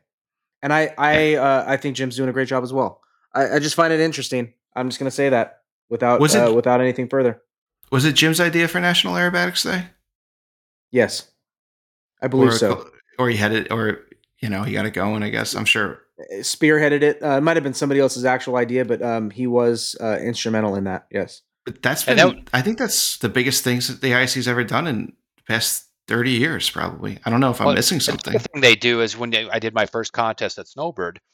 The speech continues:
Speaker 3: they send you a whole packet, you know, get your start
Speaker 2: What?
Speaker 3: and all this stuff with a mug, cu-, mug and all this stuff signed
Speaker 1: That was
Speaker 3: by
Speaker 1: cool.
Speaker 3: Jim. Yeah, I thought that was
Speaker 1: Yeah,
Speaker 3: pretty
Speaker 1: that was
Speaker 3: cool.
Speaker 1: cool.
Speaker 3: Makes you
Speaker 2: I
Speaker 3: kinda
Speaker 2: might,
Speaker 3: like,
Speaker 2: like,
Speaker 3: "Welcome to
Speaker 2: just
Speaker 3: this."
Speaker 2: sign up under a different name. I'll be like Joaquin Petros-,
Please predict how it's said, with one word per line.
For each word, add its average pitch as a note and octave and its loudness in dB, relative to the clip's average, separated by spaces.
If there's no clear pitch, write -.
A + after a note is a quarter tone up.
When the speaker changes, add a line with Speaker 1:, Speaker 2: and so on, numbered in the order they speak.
Speaker 3:
they A#2+ -2
send F3 -4
you A2 -4
a F2+ -2
whole C#3+ -4
packet, C3+ 0
you G2 -16
know, F#2+ -10
get - -10
your A2+ -8
start A2+ 2
Speaker 2:
What? F#2+ -8
Speaker 3:
and G2+ -6
all A2+ 2
this A2+ -6
stuff B2+ 0
with G2 -8
a E2+ -8
mug, C3 0
cu-, A#2 -2
mug B2+ -4
and G2+ -6
all A2 -4
this A#2 -14
stuff A#2+ -6
signed A2 -2
Speaker 1:
That D3+ 4
was C3+ 2
Speaker 3:
by G#2+ -2
Speaker 1:
cool. D#3 6
Speaker 3:
Jim. B2+ 2
Yeah, G#2+ 2
I A2 2
thought A#2 -2
that G#2 -2
was A#2 0
Speaker 1:
Yeah, G#2+ 2
Speaker 3:
pretty A2+ 2
Speaker 1:
that A2+ 4
was G#2+ -2
Speaker 3:
cool. - -8
Speaker 1:
cool. - -14
Speaker 3:
Makes G#2 -8
you G#2 -2
Speaker 2:
I A#2 2
Speaker 3:
kinda C#3 2
Speaker 2:
might, C#3+ 2
Speaker 3:
like, F#2 -2
Speaker 2:
like, G#2 0
Speaker 3:
"Welcome A2 -4
to G2+ -6
Speaker 2:
just F2 0
Speaker 3:
this." - -2
Speaker 2:
sign A2+ 2
up A#2+ 0
under G#2+ 2
a F#2 0
different G2+ -2
name. G#2+ 4
I'll F#2+ 0
be G2 0
like F#2+ 0
Joaquin A#2 2
Petros-, - 0